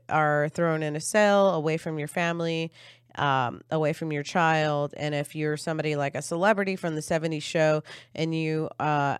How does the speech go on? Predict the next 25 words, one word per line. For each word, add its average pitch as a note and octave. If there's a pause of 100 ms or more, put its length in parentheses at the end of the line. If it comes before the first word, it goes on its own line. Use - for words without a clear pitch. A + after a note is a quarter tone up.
have D3+
been D3
convicted D#3
of C#3+
raping E3
two E3
women, D3+
I D3
think D3+
three F3
women E3+
are, D3
went D#3+
up. D3+ (360)
The D3
third F3
woman, E3
there D3+
was, D3+
like, D3+
a D3+
hung D#3+
jury D3+
on D3
it. D3